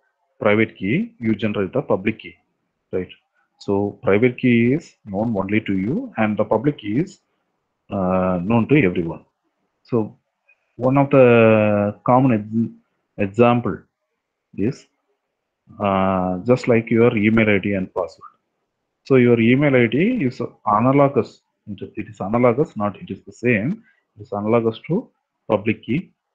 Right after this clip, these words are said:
and your password is analogous to your private key. Only if you are having the combination of your email I D and the password, you can read a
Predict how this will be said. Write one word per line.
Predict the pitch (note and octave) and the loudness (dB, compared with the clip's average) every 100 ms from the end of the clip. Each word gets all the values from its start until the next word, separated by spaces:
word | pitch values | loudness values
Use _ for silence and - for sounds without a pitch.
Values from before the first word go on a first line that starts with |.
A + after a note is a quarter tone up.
| - | -12
and | G2+ | -6
your | G#2 | -6
password | G#2 A2 A#2+ - G#2+ | -4 -2 -2 -2 -4
is | G#2+ D3 - _ _ - | -4 -8 -12 _ _ -10
analogous | G#2 G#2 F#2+ F#2 | -4 -4 -4 -8
to | - A#2+ F#3+ _ | -4 -4 -4 _
your | G#2 G2 | -6 -6
private | - F2+ F2+ | -4 -4 -4
key. | - A2 _ _ | -10 -20 _ _
Only | A2+ B2+ E3 | -4 2 4
if | B2 - | 2 2
you | |
are | A#2+ | 2
having | A#2 A#2+ C3 | 2 0 0
the | B2+ | -4
combination | A2+ G#2+ A2+ A#2+ B2 D3 | -2 0 0 0 -2 -4
of | B2+ - | -6 -4
your | G#2+ | -4
email | G2+ G2 A#2 A#2 | -4 -6 -4 -2
I | |
D | A#2 A#2+ | 0 -2
and | G#2+ | -2
the | - | -2
password, | - - E3 F#3 | 0 0 -2 -2
you | C3 | -4
can | A#2+ | -6
read | G#2+ G#2 | -4 -2
a | B2 | -4